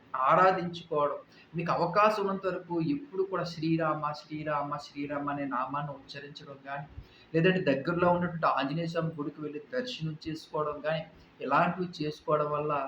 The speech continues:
మనకి ఇటు ఆరోగ్యం, ఇటు పిల్లల భవిష్యత్తు, మన కుటుంబం మీద ఉన్నటువంటి ఏడుపు గాని, నరఘోషలు గాని, ఇవన్నీ పటా పంచలుగా పోవడం గాని, ఇవన్నీ కూడా చాలా చక్కగా జరుగుతాయి.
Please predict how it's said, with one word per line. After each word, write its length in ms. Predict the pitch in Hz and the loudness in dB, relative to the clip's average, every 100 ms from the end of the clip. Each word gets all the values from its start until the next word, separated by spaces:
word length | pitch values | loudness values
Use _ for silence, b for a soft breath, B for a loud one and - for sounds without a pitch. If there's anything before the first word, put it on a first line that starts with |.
| - B - | -8 B -6
మనకి 340 | 135 156 - 143 139 143 | 0 2 2 -2 -2 -6
ఇటు 160 | - 151 - 123 | -8 -10 -6 -2
ఆరోగ్యం, 500 | 135 160 160 160 165 - - b - | 2 2 0 -4 -8 -10 -18 b -10
ఇటు 200 | - 147 139 - - | -2 -2 -2 -8 -6
పిల్లల 260 | 127 - 151 - | 0 2 2 0
భవిష్యత్తు, 680 | 226 151 156 - 175 - 180 175 - B - | -2 -2 -2 -4 -6 -6 -8 -8 -12 B 0
మన 120 | 147 165 165 | 2 2 0
కుటుంబం 380 | 135 - 170 175 | -2 0 2 2
మీద 160 | 170 170 | 2 2
ఉన్నటువంటి 360 | 165 160 156 147 127 123 | 2 0 -2 -6 -6 2
ఏడుపు 320 | 147 165 165 151 | 2 2 -2 0
గాని, 240 | 151 156 151 131 | 0 0 0 -2
నరఘోషలు 480 | 139 151 165 165 156 | -2 0 -2 -2 -2
గాని, 120 | 160 135 | -2 -2
ఇవన్నీ 280 | 131 151 160 - | -6 -8 -8 -6
పటా 240 | 135 - 160 156 - | -4 2 2 2 -2
పంచలుగా 480 | 143 160 175 170 175 175 | -4 -4 -6 0 0 0
పోవడం 360 | 143 143 156 170 165 | 0 2 2 2 2
గాని, 220 | 160 175 - B B - | 2 2 -4 B B -6
ఇవన్నీ 440 | 139 117 165 214 220 | -4 -4 -2 0 2
కూడా 120 | 214 202 | 2 0
చాలా 180 | 165 180 170 - | -4 -6 -6 -10
చక్కగా 500 | - - - 196 214 165 | -10 -12 -6 0 2 4
జరుగుతాయి. 560 | 170 165 170 180 180 | 4 4 2 2 4